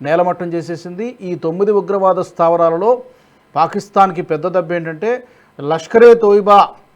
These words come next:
హెడ్ క్వార్టర్స్ కూడా ఉంది, జైషే మహమ్మద్ హెడ్ క్వార్టర్స్ కూడా ఉంది, అలాగే హిజ్బుల్ ముజాహిదీన్ సంస్థకు చెందినటువంటి ప్రధానమైనటువంటి కార్యాలయాలు, శిక్షణా శిబిరాలు కూడా ఉన్నాయి.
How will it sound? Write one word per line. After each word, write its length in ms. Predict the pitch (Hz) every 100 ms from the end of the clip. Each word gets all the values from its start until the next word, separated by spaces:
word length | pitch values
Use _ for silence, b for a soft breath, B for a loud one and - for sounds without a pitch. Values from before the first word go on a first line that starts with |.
| _ _ -
హెడ్ 140 | 170
క్వార్టర్స్ 400 | 175 202 185 202
కూడా 220 | - 190
ఉంది, 420 | 185 180 196 247 - b b b
జైషే 480 | 131 151 226 240 247
మహమ్మద్ 420 | 226 214 214 185
హెడ్ 180 | 160 165
క్వార్టర్స్ 360 | 202 196 160
కూడా 220 | - 190 180
ఉంది, 420 | 175 180 247 247
అలాగే 400 | 170 196 220 190
హిజ్బుల్ 420 | 196 202 196 262
ముజాహిదీన్ 580 | 247 214 226 214 202 208
సంస్థకు 460 | - 180 180 208 190
చెందినటువంటి 520 | 185 180 175 175 170 247
ప్రధానమైనటువంటి 1000 | 208 151 160 202 208 202 175 185 170 175
కార్యాలయాలు, 840 | 147 160 180 175 175 170 190 247 b b b -
శిక్షణా 400 | 170 - 196 196
శిబిరాలు 440 | 180 165 170 170
కూడా 180 | 160 143
ఉన్నాయి. 240 | 127 117